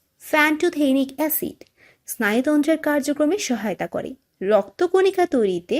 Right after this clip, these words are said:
অংশগ্রহণ করে, বিভিন্ন হরমোন উৎপাদনে সহায়তা করে, মানসিক চাপ ও বিষণ্ণতা কমায়। নিয়মিত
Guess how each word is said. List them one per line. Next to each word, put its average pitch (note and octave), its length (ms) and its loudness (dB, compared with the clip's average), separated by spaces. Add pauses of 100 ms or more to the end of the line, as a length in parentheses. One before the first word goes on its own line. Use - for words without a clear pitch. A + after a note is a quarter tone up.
অংশগ্রহণ G3 580 -4
করে, - 240 -6 (600)
বিভিন্ন G#3+ 400 0
হরমোন D#4 460 0
উৎপাদনে D4 600 2
সহায়তা C#4+ 500 0
করে, - 260 -10 (540)
মানসিক F#4 500 4
চাপ C4 340 4
ও B3+ 60 0
বিষণ্ণতা F#3+ 540 -6
কমায়। D#3+ 380 -8 (460)
নিয়মিত F4 400 4